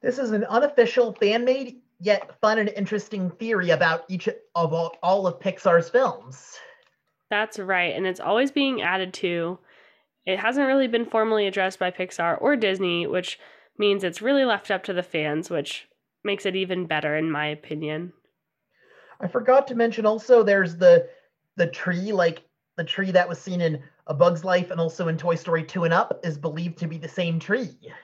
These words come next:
Speaker 2: Of course, yeah. If you look at the images of it, it does look very similar. So these are all Easter eggs that contribute to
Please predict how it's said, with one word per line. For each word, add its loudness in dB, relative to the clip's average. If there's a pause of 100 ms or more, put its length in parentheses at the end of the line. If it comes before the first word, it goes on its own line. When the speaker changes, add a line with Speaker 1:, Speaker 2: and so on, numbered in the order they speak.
(340)
Speaker 2:
Of -8
course, 0
yeah. 0
If -6
you 4
look 0
at -6
the -6
images -2
of -2
it, -10
it -6
does -2
look -2
very -4
similar. -8 (580)
So -2
these 4
are 2
all 4
Easter 0
eggs -2
that -2
contribute -4
to -2